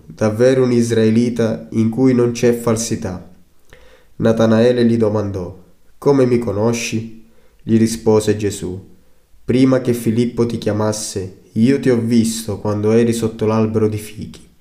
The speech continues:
Gli replicò Natanaele: "Rabbì, tu sei il figlio di Dio,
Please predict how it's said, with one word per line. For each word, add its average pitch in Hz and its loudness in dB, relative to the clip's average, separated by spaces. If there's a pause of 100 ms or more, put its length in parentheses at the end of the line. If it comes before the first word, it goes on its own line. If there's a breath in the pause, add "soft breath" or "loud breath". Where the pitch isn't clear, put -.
(840 soft breath)
Gli 110 2
replicò 110 0
Natanaele: 101 -4 (420 soft breath)
"Rabbì, 101 -2 (380)
tu 123 -2
sei 117 2
il 110 -2
figlio 113 2
di 107 -2
Dio, 92 -8